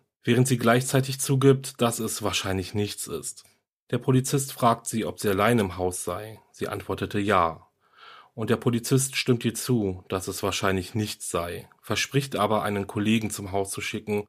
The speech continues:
um es zu überprüfen. Er sagte ihr, dass es eine sehr turbulente Nacht sei und es wahrscheinlich etwa vierzig Minuten dauern werde, bis der Kollege eintrifft.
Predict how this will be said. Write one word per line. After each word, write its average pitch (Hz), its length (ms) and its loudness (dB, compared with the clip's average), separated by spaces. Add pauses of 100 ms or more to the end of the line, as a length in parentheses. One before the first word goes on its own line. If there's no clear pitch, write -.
um 151 140 2
es - 140 0
zu - 80 -4
überprüfen. 98 680 -4 (680)
Er 104 140 4
sagte 117 380 4
ihr, 104 280 2
dass 104 220 2
es 101 140 -6
eine 98 240 0
sehr 107 240 2
turbulente 98 560 0
Nacht 127 300 0
sei 110 420 2
und 113 160 -2
es 120 160 -4
wahrscheinlich 123 460 0
etwa 113 200 -4
vierzig 135 440 -4
Minuten 127 360 2
dauern 107 300 2
werde, 110 460 2
bis 131 140 0
der 117 120 4
Kollege 117 480 4
eintrifft. 104 760 -4